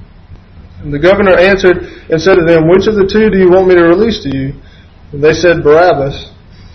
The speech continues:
And Pilate said to them, "What then shall I do with Jesus, who is called Christ?" They all said to him, "Let him be crucified."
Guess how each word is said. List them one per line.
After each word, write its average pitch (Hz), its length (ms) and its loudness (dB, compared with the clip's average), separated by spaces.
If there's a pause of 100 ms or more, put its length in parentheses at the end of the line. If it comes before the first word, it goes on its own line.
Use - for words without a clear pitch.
(300)
And 139 100 -12
Pilate 190 300 2
said 190 160 0
to 175 60 -6
them, 180 580 0
"What 202 220 -4
then 214 180 4
shall 196 180 0
I 175 80 4
do 185 200 2
with 160 180 0
Jesus, 196 380 -2
who 160 100 -6
is 160 100 -6
called 170 320 0
Christ?" 160 480 -2 (560)
They 156 140 4
all 185 260 4
said 180 240 0
to 156 80 -2
him, 156 460 -2 (340)
"Let 180 180 2
him 202 120 2
be 175 100 2
crucified." 143 760 -4